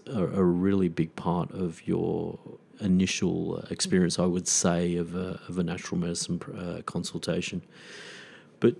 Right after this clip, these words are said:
don't worry, look, I'm gonna go more into, uh,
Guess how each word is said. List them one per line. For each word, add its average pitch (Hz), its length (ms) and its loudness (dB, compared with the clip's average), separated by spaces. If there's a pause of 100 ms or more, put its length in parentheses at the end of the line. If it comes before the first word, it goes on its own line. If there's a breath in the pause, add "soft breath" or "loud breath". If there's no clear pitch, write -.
(240)
don't 131 160 12
worry, 113 220 10
look, 123 220 6
I'm 104 100 8
gonna 113 140 8
go 131 240 8
more 101 500 8
into, 90 560 4 (580 loud breath)
uh, 85 280 -6